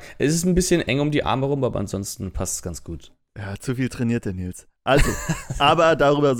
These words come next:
Speaker 2: um dich soll's heute nicht gehen, Nils, auch wenn wir gerne mal dazu
Speaker 1: Ja.
Speaker 2: eine Folge machen können. Heute geht es, äh, nicht mehr und, und nicht weniger als um die wichtigste und verbreiteste Symbiose der Welt. Und, äh, worum es da genau geht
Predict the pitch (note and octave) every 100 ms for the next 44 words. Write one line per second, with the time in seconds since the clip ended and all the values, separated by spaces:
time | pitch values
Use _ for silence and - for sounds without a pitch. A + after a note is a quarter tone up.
0 | - C3 C3+ B2+ - D3+ C3 C3+ C3+ A#2+
1 | C#3 D3+ B2+ A2+ A#2+ D3 - B2 C3+ B2+
2 | A#2 A#2+ B2+ A2+ A#2 - G#2+ G#2 G#2 G#2
3 | G#2 G#2+ A2 G2 G#2 B2 D#3 _ _ -
4 | A#2 D3 A#2+ C3 C#3+ C3+ B2 - A#2+ A#2+
5 | A#2 A2 B2+ D#3+ B2+ B2+ D3 B2+ A#2 -
6 | _ - A#2+ A#2+ B2 B2 C3 C3 A#2+ A2+
7 | - A#2 A2 G#2+ G2+ - A2+ A#2 - G#3
8 | - - D#3 D#3 D#3 _ - A#2+ A2+ G#2
9 | A#2+ C3+ C3 - B2 A#2+ - - A2 A#2+
10 | G#2+ A2+ C3+ D3+ C#3 C#3+ C#3+ C#3 _ A2
11 | G2+ A#2 B2 A#2 - _ _ _ A2 G#2+
12 | G#2+ G#2 - G#2 G2 G2+ A2+ A2+ A2 G#2+
13 | G#2+ A2+ B2 G#2 A#2